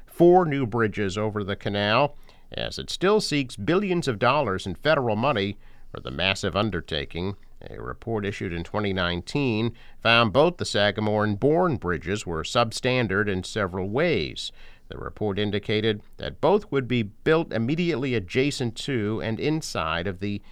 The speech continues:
existing bridges and could be much larger than they are now.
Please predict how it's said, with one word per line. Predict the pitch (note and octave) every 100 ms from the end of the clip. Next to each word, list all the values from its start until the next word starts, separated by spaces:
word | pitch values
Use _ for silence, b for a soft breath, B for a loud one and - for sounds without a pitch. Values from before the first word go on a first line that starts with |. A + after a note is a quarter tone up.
| b
existing | A2 G#2+ A2+ C3+ - B2+
bridges | G#2 F3 C#3+ E2+ A1 -
and | -
could | - C#3
be | A2 G2+ F#2 b b b
much | F#2+ F#2+ - -
larger | E2+ A#2 F3+ A#2+ C#2+ D#2+
than | F2+ E2
they | F#2
are | - D2+ E2+
now. | F2 D#2 - -